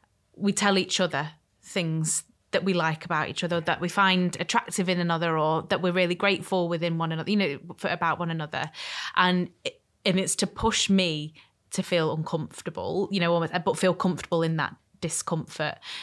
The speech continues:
Um, you know, when he's saying things to my face that are like a list of ten things that he loves about me or, or, or whatever, and I'm like, "Oh," and it's easier to say it back, but he makes a conscious effort of getting us to sit down and do that quite regularly. And over time, it's less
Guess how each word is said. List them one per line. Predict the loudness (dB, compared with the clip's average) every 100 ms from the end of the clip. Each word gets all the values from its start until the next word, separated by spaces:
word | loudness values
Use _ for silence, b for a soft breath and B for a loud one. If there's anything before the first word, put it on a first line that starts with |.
| B
Um, | 0 2 0 2
you | 2
know, |
when | 4
he's | 2 2
saying | 4 4
things | 2 0
to | 0
my | 0
face | 2 0 0
that | -2 -2
are |
like | 0 -2 -4 B B
a | 2
list | 2 0
of | -4
ten | 0 2 2
things | 2 0 0
that | -2
he | 0
loves | 2 0 -2
about | -2 0 0
me | -2 0
or, | 0
or, | 0 0
or | 0
whatever, | 0 -2 -2 -2
and | -2
I'm | 0
like, | -2 -4
"Oh," | -4 -4 -4 -6 -10 B B B
and | -2
it's | 0
easier | 0 0 -2
to |
say | 0 0
it | 0
back, | -2
but | -2 -8 _
he | -6 0 0 0
makes | 0 -4 -6
a | -6
conscious | -4 -6 -6
effort | -8 -8 -10 -10
of | -10 _ -6
getting | -6 -4 -6
us | -6
to | -4
sit | -4 -4 0
down | 0 0 -2
and | -4 -4
do | -4 -4
that | -6
quite | -6 -6 -4
regularly. | -4 -4 -4 -4 -4 -6 -8 -10 B B B -2
And | 2
over | 4 4 2
time, | 2 2 2
it's | 0 0
less | 0 0 -2 -6